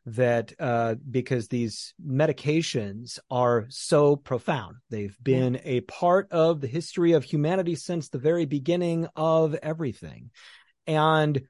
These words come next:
Speaker 1: we have so many things in our world that are trying to pull us down. I'm really glad that you mentioned the whole political thing, because the most important thing that we can all do right now is rise our consciousness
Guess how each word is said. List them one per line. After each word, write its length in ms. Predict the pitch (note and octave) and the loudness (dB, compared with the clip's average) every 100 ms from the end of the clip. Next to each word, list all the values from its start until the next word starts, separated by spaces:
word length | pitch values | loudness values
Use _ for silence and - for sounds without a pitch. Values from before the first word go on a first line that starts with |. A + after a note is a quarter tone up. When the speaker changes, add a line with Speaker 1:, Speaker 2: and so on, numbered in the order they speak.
| _ | _
Speaker 1:
we 140 | D#3 C4+ | -2 0
have 160 | A#3 | 0
so 460 | - - - C#4+ D4 | -2 -8 2 4 4
many 340 | B3+ B3 A#3 | 2 0 0
things 500 | F3 G#3+ G#3+ C#3 A2+ | -2 -2 0 0 -4
in 460 | - F3+ F3+ G3+ G3+ | -4 0 2 4 2
our 340 | G3+ E3+ F3+ | 0 0 2
world 440 | D#3+ C#3+ E3+ D#3+ C3 | 2 4 6 6 4
that 120 | C3+ | 0
are 220 | D#3 C3 | 2 -2
trying 640 | A#2 - D#3 E3 F3 F3 E3+ | -2 -6 -2 -2 0 -2 -2
to 200 | C#3 A2 | -4 -4
pull 580 | - - E3 E3 E3 - | -4 2 6 6 4 4
us 280 | D3 B2+ - | 0 0 -2
down. 200 | D3+ A#2+ | -2 -2
I'm 120 | B2+ | 0
really 180 | G#3+ E3+ | 2 2
glad 320 | G#3+ D#3 D3+ | 4 4 2
that 100 | C3+ | 0
you 80 | C3 | 0
mentioned 440 | C3+ D#3+ - B2+ | 0 0 -4 -6
the 40 | |
whole 160 | A2 D#3+ | 0 0
political 560 | - C#3 D#3+ G#3+ F3 C3 | 0 -2 0 0 0 -2
thing, 280 | C#3+ B2+ | -2 -2
because 460 | A#2+ C3 D3+ C#3+ C3 - - - _ | -2 -4 0 0 0 -8 -20 -20 _
the 100 | D#3 | 2
most 380 | D#3+ F#3 G#3 - | 6 6 6 4
important 680 | F#3+ C#3 - F3 F#3+ F3 D3 | 0 0 0 2 2 0 -2
thing 380 | - E3 D#3 C3 | -2 0 2 2
that 100 | C3 | 2
we 300 | B2+ D3 D3 | 2 2 2
can 320 | D3+ C#3+ C3+ | 0 0 4
all 200 | C3+ C3+ | 6 4
do 220 | C3+ C#3 | 4 4
right 320 | C3 C3 C3+ | 4 2 2
now 240 | C3+ B2+ A#2 | -2 -4 -4
is 140 | G2 | -8
rise 560 | A#2 C3+ C#3+ D3 D3+ - | -2 2 4 4 2 0
our 240 | D3+ B2 | -2 -4
consciousness 840 | - D3 D3 C#3+ D#3 - D3 C#3 | -2 0 0 0 -2 0 -2 -2